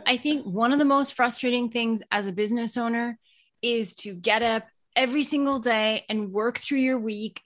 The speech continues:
get to the weekend and realize things aren't changing. That's where we come in.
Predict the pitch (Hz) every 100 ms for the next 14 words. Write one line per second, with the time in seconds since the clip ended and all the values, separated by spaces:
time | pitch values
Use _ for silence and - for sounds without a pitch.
0 | 175 - 220 - 277 254 240 233 214 226
1 | 220 214 214 208 214 226 220 208 - 240
2 | 247 254 240 - 208 208 - - - 202
3 | 202 185 185 - 175 - _ _ - _
4 | 180 175 240 285 - 240 269 240 220 226
5 | - 226 214 208 175 131 -